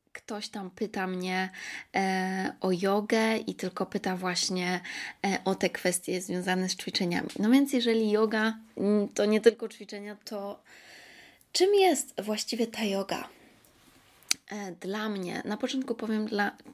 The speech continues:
czym jest dla mnie. E, dla mnie yoga to jest, em,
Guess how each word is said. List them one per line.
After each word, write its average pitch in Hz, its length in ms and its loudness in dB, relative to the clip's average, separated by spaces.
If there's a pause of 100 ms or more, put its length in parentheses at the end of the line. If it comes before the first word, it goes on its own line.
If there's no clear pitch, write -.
(140)
czym 233 180 6
jest 208 140 2
dla 180 220 0
mnie. 180 240 2 (580)
E, 196 540 4
dla 220 200 2
mnie 262 260 8
yoga 202 400 4
to - 180 -4
jest, 180 580 -2
em, 180 420 -2